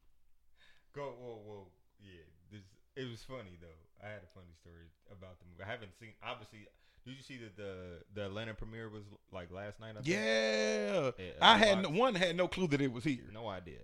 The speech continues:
Speaker 1: I'm definitely not a part of the in crowd.
Speaker 2: Not a part of that in crowd.
Speaker 1: Yeah, I don't
Speaker 2: Didn't
Speaker 1: know.
Speaker 2: get
Speaker 1: And I,
Speaker 2: that
Speaker 1: and the funny
Speaker 2: invite.
Speaker 1: thing is, I work in the industry. I had no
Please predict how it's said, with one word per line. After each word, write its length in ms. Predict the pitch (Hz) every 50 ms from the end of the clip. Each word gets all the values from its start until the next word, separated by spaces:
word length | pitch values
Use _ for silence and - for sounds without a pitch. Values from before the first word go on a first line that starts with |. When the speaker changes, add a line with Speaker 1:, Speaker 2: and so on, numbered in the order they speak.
| 60
Speaker 1:
I'm 120 | 82 90 95 92
definitely 280 | 98 95 87 95 95 95
not 100 | 92 90
a 40 | 85
part 200 | - 95 92 90
of 60 | 85
the 60 | 87 87
in 60 | 85 -
crowd. 140 | - - - - - -
Speaker 2:
Not 300 | 131 139 156 180 196 185
a 40 | 170
part 200 | - 175 160 147
of 160 | 139 123 120
that 200 | 127 147 156 160
in 180 | 151 156 151 147
crowd. 200 | 123 131 117 107 98
Speaker 1:
Yeah, 80 | - -
I 20 | -
don't 100 | - -
Speaker 2:
Didn't 140 | 160 160 165
Speaker 1:
know. 40 | 156 151 175
Speaker 2:
get 20 | 165 151
Speaker 1:
And 20 |
I, 80 | 180 208
Speaker 2:
that 120 | 233 208
Speaker 1:
and 120 | 190 170 156
the 40 | 147
funny 200 | 165 170 175 180
Speaker 2:
invite. 80 | 170
Speaker 1:
thing 160 | 240 240 240
is, 140 | 254 233 196
I 100 | 180 170
work 120 | 185 190 180
in 60 | 175
the 60 | 190
industry. 300 | 208 208 - - 120 117
I 20 | 123
had 180 | 143 135 113
no 140 | 123 151 160